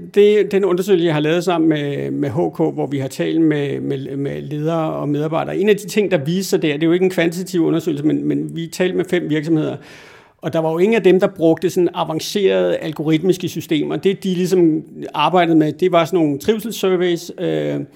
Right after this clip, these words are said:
øh, men, men en ting, man helt tydeligt kunne se, det var de virksomheder, hvor man havde sådan et årligt trivselssurvey, som ligesom var sådan en pligtopgave fra H R-afdelingen. Nu skal vi også sende den her årlige trivselssurvey ud med sådan nogle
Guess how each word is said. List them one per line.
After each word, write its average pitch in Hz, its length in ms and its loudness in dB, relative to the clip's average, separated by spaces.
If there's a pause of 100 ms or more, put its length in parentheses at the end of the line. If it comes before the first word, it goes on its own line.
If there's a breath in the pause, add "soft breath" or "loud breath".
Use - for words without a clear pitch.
(560 loud breath)
øh, 165 60 4 (340)
men, 185 340 0
men - 280 -4
en 226 200 -4
ting, - 180 0
man 190 120 2
helt 208 280 -6
tydeligt 208 360 -4
kunne 180 100 -6
se, - 280 -2 (100)
det 190 140 -4
var 170 200 -2 (160)
de 220 80 -8
virksomheder, 190 680 0
hvor 160 200 -2
man 160 160 0
havde 156 240 0
sådan 170 140 -4
et 165 160 -2
årligt 175 580 0
trivselssurvey, 151 880 -4
som 147 420 -2 (180)
ligesom 170 280 -4
var 160 80 -2
sådan 180 160 -4
en 156 80 -2
pligtopgave 156 1080 -2
fra 151 160 -4
H 113 80 -2
R-afdelingen. 143 760 -2
Nu 170 100 4
skal 170 200 -4
vi 151 80 0
også 143 220 -4
sende 135 340 -4
den 143 80 -2
her 131 340 -6
årlige 156 360 -2
trivselssurvey 185 800 -2
ud 208 200 0
med 180 140 -2
sådan 175 140 -2
nogle 147 240 2